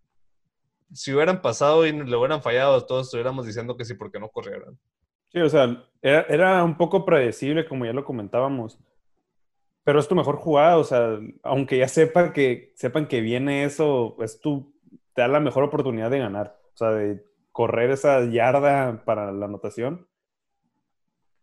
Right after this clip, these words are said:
Speaker 2: Igual, o sea, siento que hay mucha controversia con lo que ya, ya vimos en el film entre una muy buena jugada de Bobby Wagner.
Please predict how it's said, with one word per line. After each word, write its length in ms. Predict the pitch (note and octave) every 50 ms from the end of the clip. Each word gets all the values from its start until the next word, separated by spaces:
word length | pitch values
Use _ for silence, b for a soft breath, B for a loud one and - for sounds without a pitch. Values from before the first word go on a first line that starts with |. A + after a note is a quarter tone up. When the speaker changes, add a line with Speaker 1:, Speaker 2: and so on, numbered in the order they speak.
| _ -
Speaker 2:
Igual, 480 | A#2+ A#2 A2+ G#2+ A#2 A#2+ B2+ C3 C#3
o 80 | C3 A#2+
sea, 140 | - B2+ A#2
siento 260 | - C3 C3 E3 C#3+
que 80 | C#3+ B2+ A#2+ A#2
hay 80 | B2
mucha 300 | C3 C3+ C#3 C3+ - D3
controversia 760 | - C#3+ C3 B2 A#2+ A2+ G#2+ A2 A2+ A2 - C#3+ C#3+ C#3 - - _ _ _ -
con 160 | B2+ B2 A#2+
lo 100 | A#2 -
que 480 | - G#2+ G#2 G#2 G2+ G2+ G2+ - G#2+ - - -
ya, 160 | B2 A#2+ A#2+ - _ _ -
ya 240 | A#2+ A#2 A#2+ A#2
vimos 400 | A#2+ A#2+ C3 C3 C#3 C#3 C3+ -
en 80 | C3+ A#2
el 100 | G#2+ G2+
film 500 | - - A#2+ A#2+ B2 C3 C#3 D3+ D#3 C#3+ _ _ _ _ _ _ _ _ _ -
entre 480 | - A2 G#2+ G#2+ G#2 - - - G#2+ G#2
una 180 | G#2 G#2+ A#2 A#2+
muy 180 | B2+ C3+ C3
buena 200 | B2+ B2+ C3 C3
jugada 300 | B2+ - A#2 A2 A2+ A#2+ B2
de 80 | A#2
Bobby 240 | A2 A2 A2 A#2 B2
Wagner. 520 | A#2+ A#2+ A#2+ B2 C3 C3+ C#3 C#3 C#3 C#3+